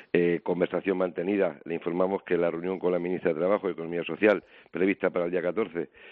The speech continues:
se convocará en, en otro día, y a las nueve y media de la noche del jueves, pues, se me llama por teléfono diciendo que, que esta reunión se desconvoca. Se desconvoca a coag, a saja y a upa, porque a los otros, como usted bien dice,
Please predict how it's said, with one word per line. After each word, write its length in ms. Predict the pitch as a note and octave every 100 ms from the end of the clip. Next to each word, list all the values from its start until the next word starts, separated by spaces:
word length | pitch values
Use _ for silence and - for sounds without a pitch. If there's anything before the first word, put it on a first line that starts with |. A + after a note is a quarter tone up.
| - - -
se 100 | G2
convocará 580 | F2+ F2+ E2+ F2+ G2 -
en, 360 | F2 F2 E2+ E2+
en 140 | E2
otro 220 | F#2 F#2+ G#2
día, 280 | C#3+ E3+ - - - - -
y 380 | - A2+ C3 - - _ _ -
a 100 | F2+
las 220 | F2+ -
nueve 240 | G#2+ A2+
y 60 | G2
media 320 | G2+ G2 F#2+
de 60 | F#2
la 100 | G2
noche 380 | A#2 - D3+ - _
del 200 | C#2+ E2
jueves, 360 | A2 A#2 C#3+ -
pues, 160 | - D#2
se 120 | F2+
me 80 | E2
llama 220 | F2 F2+
por 160 | E2+ F#2
teléfono 380 | F2+ F2+ G2+ G2
diciendo 460 | E2+ E2 E2 F2
que, 280 | - D2+ C#2
que 160 | - D2
esta 200 | - D#2
reunión 340 | D#2 D#2+ F#2 -
se 100 | F2
desconvoca. 640 | D#2 - E2 D#2+ - - _ - - -
Se 60 | E2
desconvoca 600 | D#2 D#2 E2+ F2+ B2 - _ -
a 120 | D#2+
coag, 360 | - G2+ A#2 -
a 80 | E2
saja 280 | F#2+ F2 F2+
y 60 |
a 80 | D2+
upa, 240 | C3+ - -
porque 240 | D#2+ C#2 D2+
a 20 |
los 180 | D2 F2
otros, 200 | F#2 -
como 180 | E2
usted 180 | D2+ F2+
bien 160 | F2 F2
dice, 300 | F2+ G#2